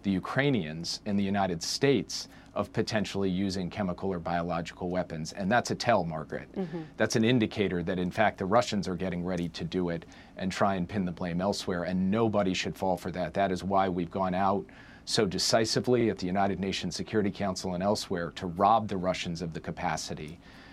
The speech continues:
Speaker 1: uh, to pin this on anyone other than themselves. And as the president said on Friday, if in fact the Russians do use chemical weapons in Ukraine, they will pay a severe price.
Speaker 2: Overnight,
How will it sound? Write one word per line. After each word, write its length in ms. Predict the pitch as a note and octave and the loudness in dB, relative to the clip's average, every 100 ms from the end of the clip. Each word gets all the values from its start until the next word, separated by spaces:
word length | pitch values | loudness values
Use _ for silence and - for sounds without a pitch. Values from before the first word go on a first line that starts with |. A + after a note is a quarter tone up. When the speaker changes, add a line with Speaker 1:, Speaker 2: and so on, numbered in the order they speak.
| - - | -16 -6
Speaker 1:
uh, 300 | F#2 F2 E2+ | 0 0 0
to 100 | - | -4
pin 300 | F2+ A#2 A2 | -4 0 2
this 240 | G2 F2+ G2+ | 2 -2 -2
on 180 | F2+ F2 | -2 -2
anyone 460 | F#2+ A2 G#2 F#2+ | 0 0 0 0
other 180 | G2 F#2 | -2 -4
than 180 | F2 E2+ | -4 -6
themselves. 580 | E2 - F#2+ E2+ E2 F#2 | -6 -4 -2 -2 -4 -4
And 100 | F2+ | -4
as 120 | F2+ | -6
the 100 | F2 | -4
president 460 | - A2+ G2+ F#2+ | 0 0 0 -2
said 400 | - F#2+ F2+ D#2 - - - - - | -2 -2 -2 -4 -10 -20 -20 -12 -8
on 100 | F2 | -6
Friday, 640 | - A2+ G#2 G2 F#2 F2+ - | 0 2 4 2 -2 -2 0
if 220 | A2+ A2 | 0 0
in 120 | F#2+ | -2
fact 340 | - F#2+ F2 | 0 0 0
the 80 | F#2+ | -2
Russians 640 | F2+ F2+ - F#2+ E2 D#2+ | -2 -2 -2 -2 -4 -6
do 180 | - A2 | 2 2
use 260 | F#2+ F#2+ - | 2 0 -4
chemical 380 | F2+ E2+ - F2 | -4 -4 -4 -2
weapons 360 | F2 F2 E2+ | -2 -4 -4
in 100 | F2 | -4
Ukraine, 500 | E2+ E2+ F#2 E2 D#2 - - - | -4 -4 -4 -4 -8 -12 -20 -8
they 100 | F#2+ | -2
will 140 | F#2 F2+ | -2 -2
pay 200 | G2 F2 | -2 -2
a 60 | |
severe 380 | D#2 E2+ D#2 D#2 | -2 -4 -6 -6
price. 460 | - E2 C#2+ - - | -6 -8 -6 -10 2
Speaker 2:
Overnight, 800 | B3+ B3+ A#3+ A3+ G#3 G#3 F3 - | 4 6 6 6 4 4 2 -2